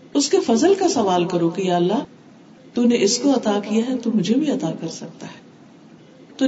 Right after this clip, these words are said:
جب کسی کی نعمت دیکھے تو اس پر برا نہیں مانے، اسے دیکھ کر اپنے لیے نعمت مانگے، جیسے زکریا علیہ السلام نے کیا تھا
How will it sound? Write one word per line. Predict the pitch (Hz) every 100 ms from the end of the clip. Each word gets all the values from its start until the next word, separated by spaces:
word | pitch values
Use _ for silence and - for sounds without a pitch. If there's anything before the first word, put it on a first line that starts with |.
| 196
جب | 370 -
کسی | 339 381 381
کی | 359
نعمت | 277 269 339 269
دیکھے | 302 320 403 427 - - - - - - - -
تو | 277 311
اس | 330 -
پر | 370 415 381 415 - - - 180
برا | 214 233
نہیں | 240 277 330
مانے، | 330 320 392 - - - - - - -
اسے | 370 415 -
دیکھ | 370 392 370
کر | 415 453 415 427 - 330
اپنے | 339 392 427
لیے | 403 370
نعمت | 302 262 262 240
مانگے، | 190 180 180 - - - - - - - - - -
جیسے | 208 226 - 349 - 330 185
زکریا | 165 196 202 208 220
علیہ | 208
السلام | 208 208 190 190
نے | 190 190
کیا | 185 175
تھا | -